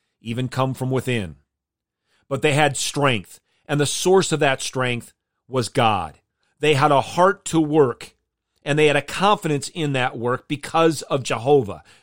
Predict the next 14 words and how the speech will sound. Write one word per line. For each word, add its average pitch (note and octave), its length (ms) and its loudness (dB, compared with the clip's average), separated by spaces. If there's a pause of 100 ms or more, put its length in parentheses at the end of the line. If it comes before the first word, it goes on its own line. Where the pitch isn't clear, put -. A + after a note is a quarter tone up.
They F#3 240 2
knew F3+ 260 4
the C#3+ 120 4
God D3 260 4
of C#3 80 2
heaven D#3+ 560 2 (760)
will C3 200 0
give A#2+ 240 0
them G#2 180 -2
success, - 640 -8 (180)
and C#3 280 -2
therefore C#3+ 840 4 (340)
they C#3 320 -2
said, A2 580 -2